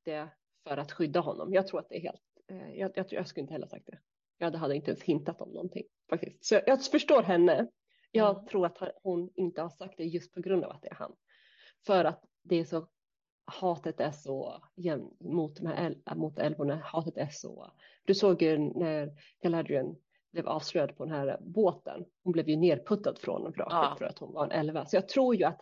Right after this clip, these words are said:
Speaker 1: hon inte vågar säga det, för då kommer han ju hata henne. Eller jag vet inte, jag vet inte, jag
Speaker 2: Mm.
Speaker 1: vet inte, men ja, det var en teori, we'll see. <laughs>
Speaker 2: <laughs>
Speaker 1: Eh, men just det här med, eh,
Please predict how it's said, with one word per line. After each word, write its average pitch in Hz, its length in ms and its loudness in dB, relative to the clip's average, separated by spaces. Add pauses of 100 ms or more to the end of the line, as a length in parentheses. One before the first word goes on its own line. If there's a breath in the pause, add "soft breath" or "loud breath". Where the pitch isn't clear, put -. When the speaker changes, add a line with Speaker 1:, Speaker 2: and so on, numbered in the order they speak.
Speaker 1:
hon 196 160 6
inte 170 160 0
vågar 165 320 0
säga 160 260 -2
det, - 80 -2
för - 80 -12
då 156 60 -10
kommer 151 240 -8
han 151 200 -6
ju 147 160 -6
hata - 280 -14
henne. 156 320 -4 (260 loud breath)
Eller 285 120 2
jag 262 60 8
vet 160 160 2
inte, - 120 -2
jag 262 140 6
vet 165 140 0
inte, 160 140 -4
jag 226 120 4
Speaker 2:
Mm. 226 120 0
Speaker 1:
vet 208 60 -12
inte, 202 200 -2
men 202 100 -2
ja, 190 100 2
det 196 80 0
var 196 100 4
en 196 60 -10
teori, 196 380 0
we'll 208 220 -2
see. - 260 0
<laughs> 349 800 2 (1800)
Speaker 2:
<laughs> 508 680 -6
Speaker 1:
Eh, 226 260 -6
men 269 320 -4
just 269 260 -14
det 214 60 -14
här 202 160 -10
med, 170 260 -8 (1400 soft breath)
eh, 180 340 -6